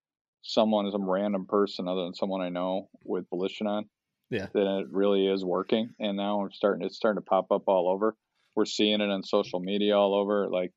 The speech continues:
Speaker 1: uh, um, we saw Jim McMahon at the Tahoe tournament
Speaker 2: <laughs>
Speaker 1: playing barefoot in Volition America. Um, I don't know how many Entourage fans there are, but I got a picture of Johnny Drama on
Speaker 2: Mm,
Speaker 1: there,
Speaker 2: nice.
Speaker 1: uh,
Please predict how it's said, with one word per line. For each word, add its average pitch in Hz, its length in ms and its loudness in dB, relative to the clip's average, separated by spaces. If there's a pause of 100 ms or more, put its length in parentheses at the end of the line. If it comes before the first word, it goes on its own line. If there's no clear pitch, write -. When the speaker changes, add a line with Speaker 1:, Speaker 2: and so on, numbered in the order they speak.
Speaker 1:
uh, 95 360 0 (680)
um, 90 540 0 (400)
we 107 140 -2
saw 104 260 4
Jim 101 240 0
McMahon 101 400 -4
at 101 80 -6
the 90 80 -6
Tahoe 95 720 2
tournament 101 340 0
Speaker 2:
<laughs> - 40 -20
Speaker 1:
playing 95 200 -2
barefoot 98 440 0
in 95 80 -4
Volition 101 340 -2
America. 101 580 -2 (440)
Um, 95 680 2
I 104 60 -2
don't 104 100 0
know 98 220 -2
how 107 80 0
many 98 180 -2
Entourage 101 560 4
fans 101 300 -2
there 98 100 2
are, 95 260 4
but 95 160 0
I 92 120 0 (140)
got 98 120 2
a 92 40 -6 (120)
picture 98 340 -6
of 92 160 -4 (500)
Johnny 104 280 2
Drama 104 640 2
on 104 240 2
Speaker 2:
Mm, 104 120 0
Speaker 1:
there, 101 200 2
Speaker 2:
nice. 92 120 0
Speaker 1:
uh, 92 180 2